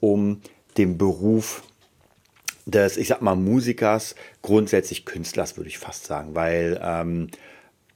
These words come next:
es ist wahrscheinlich für alle diese, sogar eigentlich des Selbstständigen, weil normalerweise ist es praktisch ein großes Ding. An der einen oder anderen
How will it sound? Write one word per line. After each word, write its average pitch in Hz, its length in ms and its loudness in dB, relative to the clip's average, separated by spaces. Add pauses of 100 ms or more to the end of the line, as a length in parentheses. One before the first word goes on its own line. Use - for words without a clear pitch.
(220)
es - 240 -6 (400)
ist - 400 -2
wahrscheinlich 101 540 0
für - 260 -4
alle 107 260 4
diese, 95 440 2 (180)
sogar 92 340 2
eigentlich 98 460 -2
des - 180 -2
Selbstständigen, 87 640 0
weil 85 160 0
normalerweise 90 640 2
ist 92 180 -4
es - 220 -10 (240)
praktisch - 400 -4
ein 98 240 4
großes 92 400 -2
Ding. 123 280 2 (500)
An 95 120 2
der 92 120 2
einen 101 160 0
oder 95 180 2
anderen 92 560 0